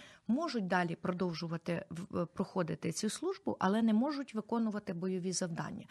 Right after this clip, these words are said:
Під час мобілізації осіб, які ще не включені до особового складу військової частини, обмежена придатність не встановлюється. У мирний час встановлювалося, що, е, особа є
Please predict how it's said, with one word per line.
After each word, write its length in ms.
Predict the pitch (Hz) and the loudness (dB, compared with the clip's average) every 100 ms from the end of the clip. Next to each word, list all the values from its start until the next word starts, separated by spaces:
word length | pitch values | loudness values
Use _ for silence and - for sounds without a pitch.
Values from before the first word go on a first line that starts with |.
| - | -10
Під 120 | 180 | -6
час 320 | - 262 233 | 0 0 2
мобілізації 1040 | 214 226 208 208 202 185 233 359 - 240 202 | 4 4 4 2 4 4 2 0 0 2 2
осіб, 420 | - 196 - 202 156 | 2 4 4 2 2
які 300 | 180 180 214 | 0 0 0
ще 340 | - - 190 165 | 0 0 0 0
не 220 | 170 226 | 2 0
включені 600 | - 285 277 - 185 180 | 0 0 0 2 0 2
до 120 | 175 | 2
особового 540 | 185 - 185 180 170 170 | 2 2 0 2 2 2
складу 400 | - 170 156 160 | 2 0 0 0
військової 520 | 156 - 170 160 160 | 0 -2 0 0 0
частини, 480 | - 170 - 330 339 | 0 -2 -2 -4 -4
обмежена 560 | - 170 185 170 165 160 | -2 0 2 0 -2 -4
придатність 680 | - 160 156 247 269 247 - | -4 -4 -2 -4 -4 -4 -2
не 100 | 175 | -2
встановлюється. 800 | - - 160 160 180 - - - - | -2 0 0 0 -6 -10 -12 -14 -8
У 140 | - 214 | 0 2
мирний 400 | 220 233 220 208 | 2 2 2 2
час 260 | - 220 | 2 0
встановлювалося, 880 | - 196 196 208 196 190 180 - 175 | 0 -2 0 0 0 0 0 -2 -2
що, 340 | - 190 175 - - - | -2 0 0 -2 -14 -6
е, 180 | 185 175 170 - | 0 2 0 0
особа 440 | 196 - 208 175 | -2 0 2 2
є 220 | 175 185 | 2 2